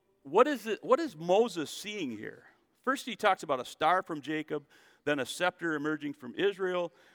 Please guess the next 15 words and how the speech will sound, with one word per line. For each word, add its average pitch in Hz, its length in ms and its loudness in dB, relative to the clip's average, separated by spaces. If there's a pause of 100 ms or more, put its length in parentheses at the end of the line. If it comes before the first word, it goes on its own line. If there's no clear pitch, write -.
(100)
It's - 120 -12
gonna 151 220 -6
crush - 440 2
the 165 120 -8
foreheads 175 420 2
of 147 60 -8
Moab. 160 300 2
Now, 180 180 4
what 240 180 2
were 233 120 6
the 202 80 2
Moabites? 170 720 -2 (2750)
Thank - 520 -8
you. - 100 -18 (720)
Adulterers. 151 720 0